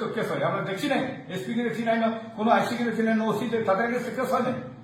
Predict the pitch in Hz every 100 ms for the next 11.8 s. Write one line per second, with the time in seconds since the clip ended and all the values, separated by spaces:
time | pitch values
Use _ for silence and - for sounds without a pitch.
0 | - - 220 247 240 240 269 262 - 220
1 | - - - - 214 214 - 240 233 254
2 | 233 220 233 220 196 202 196 214 247 269
3 | - 285 294 - - - 190 233 269 -
4 | - 185 190 185 156 175 226 147 - 214
5 | 277 - 294 320 277 240 226 208 - 220
6 | - - 220 240 214 214 202 160 - -
7 | - 127 - 190 247 - 208 - 175 -
8 | 170 277 - - - - 190 190 180 165
9 | 185 175 190 185 196 185 160 151 - -
10 | - - 175 233 233 233 226 240 - -
11 | - - 233 269 277 277 262